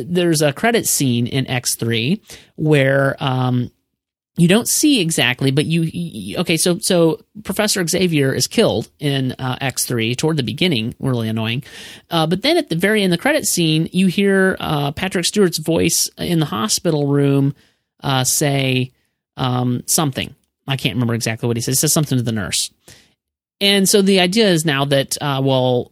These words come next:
Professor Xavier, with all his mental powers, flung his consciousness into somebody else's body that, that had been brain dead. They kind of set that up and mentioned it earlier in the film.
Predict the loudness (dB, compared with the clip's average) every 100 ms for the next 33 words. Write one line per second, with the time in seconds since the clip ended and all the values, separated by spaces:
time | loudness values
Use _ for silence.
0 | _ -6 -2 0 0 0 2 2 2 2
1 | 2 0 0 0 0 0 0 -2 -2 0
2 | -2 0 2 4 4 4 0 0 0 0
3 | 0 0 0 0 0 0 -2 -2 -4 -2
4 | -2 -4 -10 -18 -6 0 0 0 -4 -2
5 | 0 0 0 0 0 0 -2 -4 -2 -2
6 | -2 -4 -6 -6 -2 -2 -2 -4 -4 -2
7 | -2 -2 -4 -6 -6 -6 -6 -6 -6 -6
8 | -6